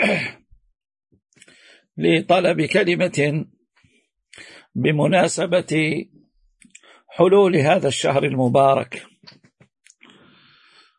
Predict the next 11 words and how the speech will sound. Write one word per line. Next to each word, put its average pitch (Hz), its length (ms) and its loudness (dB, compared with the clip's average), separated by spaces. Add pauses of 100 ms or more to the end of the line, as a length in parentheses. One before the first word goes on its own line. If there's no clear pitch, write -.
(640)
وإن 170 280 -2
كان 196 360 2
لا 202 140 2
بد 165 300 0
من 175 280 -2
كلمة، 147 600 -4 (1900)
فإننا 190 600 2
نذكر 165 760 -2 (460)
أنفسنا 160 800 -2
وإخواننا 160 1080 0 (1200)
<clears throat> 185 400 0